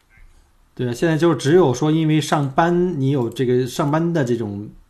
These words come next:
呃，原因，或者是因为要购买这个生活必需品才可以出门。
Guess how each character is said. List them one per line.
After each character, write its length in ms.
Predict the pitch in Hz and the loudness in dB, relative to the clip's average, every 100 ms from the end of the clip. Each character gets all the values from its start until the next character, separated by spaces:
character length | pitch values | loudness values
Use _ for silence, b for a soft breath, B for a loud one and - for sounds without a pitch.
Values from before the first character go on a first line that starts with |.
| _ - | _ -16
呃， 180 | 107 | -12
原 240 | 107 113 127 | -10 -4 0
因， 320 | 175 190 190 | 4 4 2
或 140 | 147 | -2
者 160 | 127 127 | -4 -6
是 260 | - 123 131 | -6 -4 -2
因 120 | 139 | -2
为 80 | 147 | -2
要 120 | 131 | -2
购 240 | 127 160 | -4 -4
买 220 | 123 107 | -4 -6
这 120 | - 120 | -8 -6
个 40 | |
生 180 | - 165 | -4 -4
活 120 | - | -4
必 120 | 160 | -4
需 140 | 131 196 | -4 -6
品 240 | - 135 | -8 -12
才 100 | 123 | -12
可 140 | - | -4
以 80 | 123 | -4
出 140 | 117 131 | -4 -8
门。 240 | 104 | -8